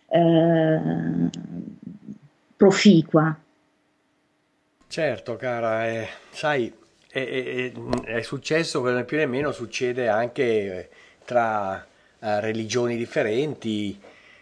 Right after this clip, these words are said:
Speaker 2: e adesso si sta cercando un dialogo, appunto, ma per, per quanto tempo anche, non so,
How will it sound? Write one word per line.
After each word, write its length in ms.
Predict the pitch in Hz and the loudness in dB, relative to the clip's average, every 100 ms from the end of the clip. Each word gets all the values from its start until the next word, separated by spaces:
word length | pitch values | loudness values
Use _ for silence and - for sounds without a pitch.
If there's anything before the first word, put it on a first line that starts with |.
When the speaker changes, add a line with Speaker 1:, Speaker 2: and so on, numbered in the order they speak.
| - | -12
Speaker 2:
e 100 | 107 | -6
adesso 280 | 110 - 110 | -4 -4 -8
si 140 | 107 | -6
sta 160 | - 104 | -4 -2
cercando 460 | 107 95 104 101 | -2 2 2 2
un 120 | 104 | -4
dialogo, 640 | 104 110 87 87 90 107 156 | 0 2 2 -2 -6 -2 -2
appunto, 840 | - 92 87 87 - 135 202 208 - | -2 -10 -10 -12 -6 -2 -2 -4 -8
ma 460 | 95 107 - 92 - | -4 -2 -4 -6 -10
per, 220 | 95 90 | -14 -12
per 220 | 101 - | -14 -8
quanto 500 | 110 110 107 - 107 | -2 -2 -2 -8 -10
tempo 680 | 110 101 120 107 104 95 95 | -6 -4 -4 -6 -8 -6 -6
anche, 360 | 101 104 107 | -6 -6 -8
non 160 | 101 98 | -8 -8
so, 180 | - | -8